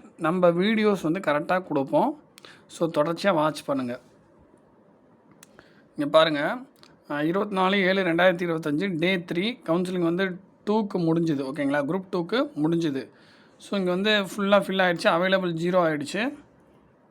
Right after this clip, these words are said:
So, இந்த இடத்துலயும் பார்த்தீங்கன்னா, எல்லாமே வந்து ஜீரோ ஆயிடுச்சு பாருங்க. இந்த இடத்துல வந்து எம் பி சி விமன் மல்டால ஒரு வேக்கன்சி, அது ஸ்டார் கொடுத்துருக்காங்க.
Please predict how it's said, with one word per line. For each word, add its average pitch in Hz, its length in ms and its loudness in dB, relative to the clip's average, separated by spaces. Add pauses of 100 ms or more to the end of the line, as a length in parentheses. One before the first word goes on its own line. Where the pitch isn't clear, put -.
(1200)
So, - 200 -8
இந்த 190 260 4
இடத்துலயும் 202 320 0
பார்த்தீங்கன்னா, 185 320 2
எல்லாமே 196 520 2
வந்து 190 220 0
ஜீரோ 185 300 2
ஆயிடுச்சு 165 320 0
பாருங்க. 160 460 0 (360)
இந்த 190 340 4
இடத்துல 208 220 -2
வந்து 202 220 0
எம் 190 240 2
பி 208 180 2
சி 196 580 -2
விமன் 180 440 0
மல்டால 170 440 2
ஒரு 156 180 0
வேக்கன்சி, 170 680 -2
அது - 200 -4
ஸ்டார் 175 320 0
கொடுத்துருக்காங்க. 170 640 -2